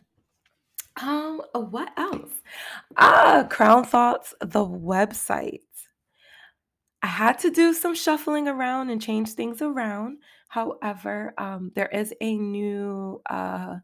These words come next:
U R L, I R L, I don't know what's the exact wording for that. Listen, I might have to take me a Skillshare class on certain parts of the World Wide Web that I realize I don't really know what I'm doing.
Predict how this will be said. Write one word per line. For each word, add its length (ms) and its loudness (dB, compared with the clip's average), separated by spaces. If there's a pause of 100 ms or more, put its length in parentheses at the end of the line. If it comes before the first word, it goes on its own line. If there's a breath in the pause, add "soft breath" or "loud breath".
(340)
U 220 -2
R 240 -2
L, 340 -6
I 200 0
R 180 -6
L, 260 -8
I 60 -4
don't 120 -4
know 120 -2
what's 180 -10
the 140 -6
exact 400 -10
wording 420 -6
for 160 -2
that. 360 -2 (840)
Listen, 440 -2 (480 loud breath)
I 60 2
might 120 4
have 140 4
to 100 2
take 240 2
me 180 0
a 60 -6
Skillshare 920 -2
class 720 0
on 580 -4 (420)
certain 480 -2
parts 500 2
of 280 2
the 440 -6 (1300)
World 320 0
Wide 280 6
Web 340 4
that 120 4
I 80 2
realize 320 -2
I 120 4
don't 200 -4
really 240 -2
know 120 -2
what 100 -2
I'm 100 -2
doing. 380 -4